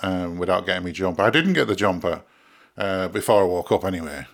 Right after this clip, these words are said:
um, but I didn't wanna leave the airport. So, so that pretty much is the,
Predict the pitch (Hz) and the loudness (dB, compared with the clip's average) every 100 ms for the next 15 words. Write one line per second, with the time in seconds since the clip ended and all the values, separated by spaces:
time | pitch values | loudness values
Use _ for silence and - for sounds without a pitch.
0 | - 85 87 85 85 85 101 113 120 113 | -14 -10 -10 -10 -12 -4 0 4 4 2
1 | 104 92 90 90 80 82 78 78 - _ | 0 0 -4 -6 -8 -8 -10 -16 -16 _
2 | - - - - - 175 214 302 349 302 | -20 -20 -20 -6 0 2 4 4 4 2
3 | 294 156 - 110 107 98 | 2 0 2 2 2 2